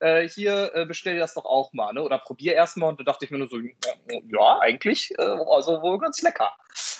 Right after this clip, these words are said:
Und, äh, das war also das allererste Mal in meinem gesamten Leben, dass ich Gin getrunken habe. Und das war eben dieser Tanqueray. Und deswegen ist das für mich ein ganz besonderer Gin.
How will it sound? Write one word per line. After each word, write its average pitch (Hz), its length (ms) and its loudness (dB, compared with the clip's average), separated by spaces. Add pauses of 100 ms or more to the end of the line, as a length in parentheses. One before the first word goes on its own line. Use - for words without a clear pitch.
Und, 156 420 -2
äh, 147 180 4
das 170 200 0
war 160 100 4
also 147 160 -6
das 147 200 -10
allererste 175 540 -6
Mal 160 160 -4
in 165 80 -6
meinem 151 180 -12
gesamten 143 380 -8
Leben, 156 200 -2
dass 139 160 -4
ich 131 100 -8
Gin 180 180 0
getrunken 127 420 -4
habe. 131 300 4
Und 131 240 -2
das 151 220 -2
war 147 200 4
eben 156 220 -6
dieser 139 220 -2 (560)
Tanqueray. 151 640 -2
Und 127 120 -10
deswegen 147 400 -2
ist 156 120 -10
das 156 120 -4
für 147 100 -2
mich 160 180 -4
ein 147 80 0
ganz 151 180 -2
besonderer 151 440 -2
Gin. 143 280 -4